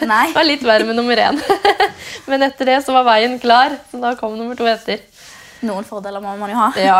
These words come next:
Speaker 2: ikke sant? Jeg sa nemlig det midt i at jeg, eh, jeg håpet at jeg kunne slippe nummer to. <laughs>
Speaker 1: Ja.
Speaker 2: Men jeg var veldig glad for at det gikk så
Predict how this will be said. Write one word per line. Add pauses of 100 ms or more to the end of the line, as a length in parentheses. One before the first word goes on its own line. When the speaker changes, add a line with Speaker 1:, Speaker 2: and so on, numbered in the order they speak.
Speaker 2:
ikke
sant? (140)
Jeg
sa
nemlig
det (260)
midt
i
at
jeg,
eh, (800)
jeg
håpet
at
jeg
kunne
slippe
nummer
to. (240)
<laughs>
Speaker 1:
Ja. (180)
Speaker 2:
Men
jeg
var
veldig
glad
for
at
det
gikk
så